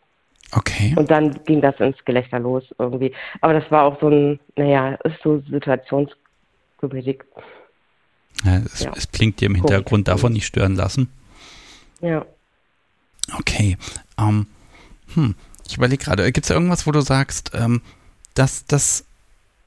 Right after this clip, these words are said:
Speaker 1: das müssen alle ausprobieren, das hättest du vorher nicht gedacht und das hat bei dir selber einfach,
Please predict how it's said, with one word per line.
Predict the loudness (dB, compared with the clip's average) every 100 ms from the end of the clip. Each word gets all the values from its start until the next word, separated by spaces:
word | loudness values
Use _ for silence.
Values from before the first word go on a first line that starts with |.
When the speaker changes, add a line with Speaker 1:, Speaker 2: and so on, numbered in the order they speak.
| -6
Speaker 1:
das | -2 0
müssen | 0 0 0
alle | 0 2
ausprobieren, | -2 -4 -2 0
das | 0 0
hättest | -2 0
du | -2
vorher | 0 0 0
nicht | -2 -4
gedacht | 0 0 -2 -6
und | -2 0 0
das | 0
hat | 0 2
bei | 0
dir | 0 0 2 0
selber | 0 0 0 2 0 0
einfach, | -4 0 0 0